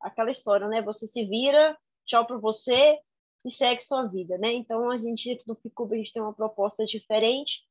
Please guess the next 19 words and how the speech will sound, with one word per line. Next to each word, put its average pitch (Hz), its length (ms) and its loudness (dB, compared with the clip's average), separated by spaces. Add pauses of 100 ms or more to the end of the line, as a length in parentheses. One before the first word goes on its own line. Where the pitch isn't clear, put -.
(440)
Como 233 180 2
o 240 40 -4
Bo 226 180 4
falou, 208 360 4
igual 214 260 6
essa 311 260 2
sala 214 360 2
aqui, 185 320 -12
que 185 120 -10
ela 170 300 -6
é 165 80 -8
gratuita 190 640 -4
para 208 240 0
não 208 220 0
alunos, 208 520 -2
nós 240 220 -2
temos 214 300 -4
uma 233 240 -6
sala 180 600 -2